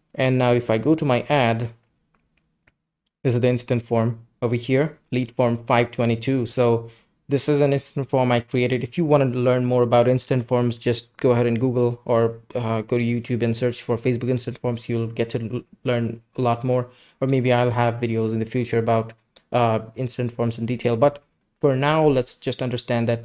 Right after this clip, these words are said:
this is the instant form we wanna work with. And yeah, it's pretty simple. Just create a form and follow the steps. That's all.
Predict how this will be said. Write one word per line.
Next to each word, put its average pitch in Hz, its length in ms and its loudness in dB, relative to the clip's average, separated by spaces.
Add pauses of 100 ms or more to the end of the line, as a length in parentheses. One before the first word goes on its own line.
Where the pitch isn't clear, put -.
(160)
this 131 160 -8
is 123 60 -4
the 123 80 0
instant 120 360 -4
form 117 240 -2
we 120 140 -2
wanna 117 240 0
work 127 260 0
with. 127 280 0 (500)
And 113 680 0 (100)
yeah, 117 180 4
it's 110 140 -4
pretty 131 180 -2
simple. 117 400 0
Just 113 380 -4
create 120 260 0
a 120 60 2
form 117 300 0
and 107 220 -4 (300)
follow 113 240 2
the 110 100 -2
steps. - 340 -4
That's - 220 -6
all. 104 180 -4